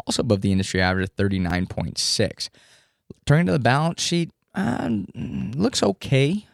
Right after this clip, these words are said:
Uh, current ratio of point eight, uh, same as the industry average of point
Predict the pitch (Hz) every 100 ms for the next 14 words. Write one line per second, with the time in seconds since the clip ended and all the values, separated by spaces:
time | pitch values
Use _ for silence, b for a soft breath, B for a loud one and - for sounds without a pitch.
0 | - 120 110 104 101 98 - 151 - 139
1 | - 151 143 - - 147 - _ _ 117
2 | 139 147 - - - 107 104 104 120 123
3 | 120 117 117 - 117 113 - 104 107 110
4 | 113 - 117